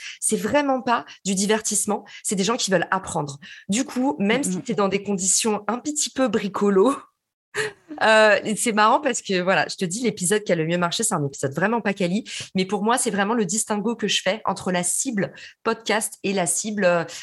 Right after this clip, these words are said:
Speaker 1: euh, YouTube. Le podcast, c'est vraiment, euh, j'ai l'impression que les gens vont quand même écouter, même si votre forme est pas terrible. Donc, c'est pour ça, on incite vraiment tout le monde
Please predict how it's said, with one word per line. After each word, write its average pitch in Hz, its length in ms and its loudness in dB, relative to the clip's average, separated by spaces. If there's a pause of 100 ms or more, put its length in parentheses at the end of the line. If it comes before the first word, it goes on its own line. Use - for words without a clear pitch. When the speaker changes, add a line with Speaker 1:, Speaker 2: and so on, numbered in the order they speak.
(100)
Speaker 1:
euh, 165 80 2
YouTube. 214 460 0 (540)
Le 180 160 0
podcast, 214 480 0
c'est 160 120 -4
vraiment, 226 640 0
euh, 165 180 2
j'ai 165 120 0
l'impression 165 340 -2
que 214 80 -4
les 190 60 0
gens 180 140 0
vont 190 180 -2
quand 294 160 2
même 277 160 2
écouter, 220 540 -2 (240)
même 214 180 0
si 226 180 0
votre 208 220 0
forme 208 400 0
est 185 140 -4
pas 226 100 2
terrible. 220 420 0 (320)
Donc, 202 160 -2
c'est 220 100 0
pour 208 180 -4
ça, 262 240 2
on 190 180 0
incite 180 320 -2
vraiment 196 300 -2
tout 214 160 -6
le 214 120 0
monde 226 260 -2